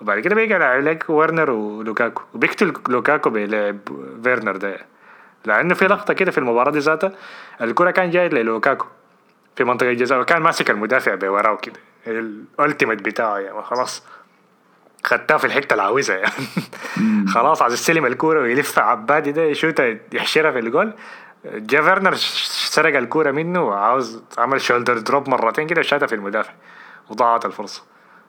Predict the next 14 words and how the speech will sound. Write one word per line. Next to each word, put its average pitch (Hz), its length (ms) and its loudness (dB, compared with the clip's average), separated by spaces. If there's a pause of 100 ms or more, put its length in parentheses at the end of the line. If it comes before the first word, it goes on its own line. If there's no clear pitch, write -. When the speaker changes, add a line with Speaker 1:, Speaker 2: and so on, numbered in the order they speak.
Speaker 1:
بعد 104 220 -2
كده 175 160 2
في 139 280 -2
خمسة 165 260 0
دقايق 151 280 0
كده 190 200 -2
توخل 165 320 0
سبة 160 300 -2
للوكاكو، 151 480 -2
طلعوا 135 480 0
من 90 80 -10
التش-، - 260 -18 (120)
طلعوا 113 340 -4
من، 90 60 -18